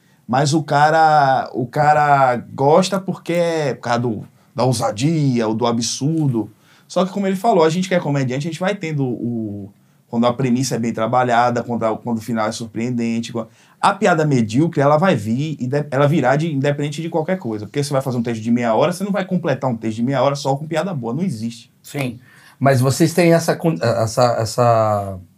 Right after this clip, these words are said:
Speaker 2: essa noção, né? Que, tipo, isso daqui é só pra chocar.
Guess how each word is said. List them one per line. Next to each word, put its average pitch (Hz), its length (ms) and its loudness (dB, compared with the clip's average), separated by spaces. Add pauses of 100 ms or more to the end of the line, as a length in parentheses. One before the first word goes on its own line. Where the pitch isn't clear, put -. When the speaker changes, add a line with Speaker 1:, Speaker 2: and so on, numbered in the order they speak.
(480)
Speaker 2:
essa - 220 -2
noção, 123 420 2
né? 101 120 -6
Que, 107 180 -8
tipo, 113 500 0 (960)
isso 143 120 0
daqui 190 180 4
é 170 40 6
só 170 140 0
pra 170 140 0
chocar. 165 480 -4